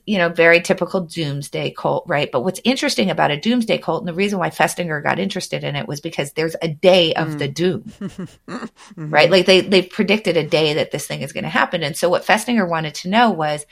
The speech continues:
Speaker 1: well, what happens when that day comes and the aliens don't arrive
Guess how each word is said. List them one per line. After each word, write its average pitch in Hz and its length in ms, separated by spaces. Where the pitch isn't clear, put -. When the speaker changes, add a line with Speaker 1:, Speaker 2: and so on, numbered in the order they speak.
Speaker 1:
well, 190 160
what 202 160
happens 202 400
when 165 120
that 151 200
day 147 160
comes 147 580
and 170 160
the 156 120
aliens 139 720
don't 135 200
arrive 170 600